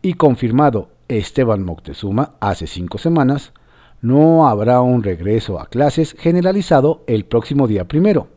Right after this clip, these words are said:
Entonces me dijeron que era una fecha referencial, no ejecutiva ni fatal. Se da por terminado el ciclo escolar. Dos. Aclarando. Santiago Nieto, titular de la uif,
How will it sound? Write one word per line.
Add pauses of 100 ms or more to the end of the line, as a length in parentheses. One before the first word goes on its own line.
(720)
Entonces
me
dijeron (260)
que
era
una
fecha
referencial, (260)
no
ejecutiva
ni
fatal. (600)
Se
da
por
terminado
el
ciclo
escolar. (800)
Dos. (440)
Aclarando. (440)
Santiago
Nieto,
titular
de
la
uif,